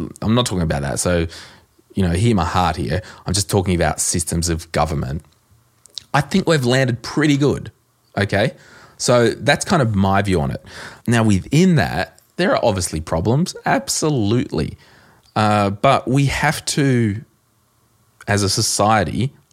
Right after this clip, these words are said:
I believe, take individual responsibility where we can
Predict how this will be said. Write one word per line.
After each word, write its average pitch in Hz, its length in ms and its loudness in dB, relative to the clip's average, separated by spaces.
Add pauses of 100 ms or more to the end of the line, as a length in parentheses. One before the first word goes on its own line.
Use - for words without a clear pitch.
(100)
I 110 180 4
believe, 90 300 0
take 87 320 -4
individual 85 540 -2
responsibility 87 840 -2 (100)
where 90 140 0
we 85 120 -2
can 156 360 0